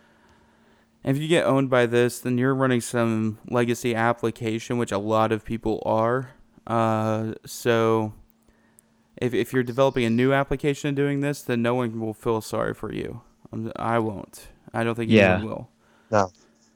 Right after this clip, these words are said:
Speaker 2: Yeah, for, for example, they list that, uh, Open S S L one zero one F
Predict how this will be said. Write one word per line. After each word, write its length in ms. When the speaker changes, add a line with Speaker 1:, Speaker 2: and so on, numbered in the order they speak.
Speaker 2:
Yeah, 160
for, 240
for 180
example, 480
they 200
list 380
that, 280
uh, 340
Open 260
S 140
S 140
L 180
one 380
zero 320
one 360
F 460